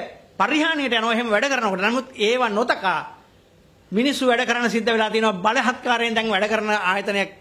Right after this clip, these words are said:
දුම්රිය දෙපාර්තමේන්තුව. ඒ, එවැනි තත්ත්වයකට පත් වෙලා තියෙනවා. ඒ නිසා පාඩු, පාඩු නෙවෙයි. දුම්රිය දෙපාර්තමේන්තුව ලාභ පාඩු. අපි අ-, අමාත්‍යවරයාට එහෙම නැත්නම් මේ ආණ්ඩුවට ඉතාම පැහැදිලිව කියනවා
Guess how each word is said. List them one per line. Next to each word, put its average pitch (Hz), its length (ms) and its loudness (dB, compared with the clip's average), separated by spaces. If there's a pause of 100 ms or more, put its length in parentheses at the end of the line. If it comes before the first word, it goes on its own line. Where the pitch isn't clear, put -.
දුම්රිය 180 280 -4
දෙපාර්තමේන්තුව. 156 600 -10 (580)
ඒ, 233 180 2
එවැනි 269 280 0
තත්ත්වයකට 233 400 0
පත් 208 220 0
වෙලා 254 180 2
තියෙනවා. 151 280 -8 (280)
ඒ 220 140 0
නිසා 277 280 0 (480)
පාඩු, 247 340 0 (300)
පාඩු 233 400 2
නෙවෙයි. 226 520 -2
දුම්රිය 240 340 0
දෙපාර්තමේන්තුව 233 760 0
ලාභ 226 340 0
පාඩු. 208 220 0
අපි 196 500 0
අ-, 185 240 -8
අමාත්‍යවරයාට 220 760 0 (340)
එහෙම 196 180 0
නැත්නම් 208 380 -2
මේ 196 160 0
ආණ්ඩුවට 233 640 0
ඉතාම 226 400 -2
පැහැදිලිව 220 480 0
කියනවා 208 380 0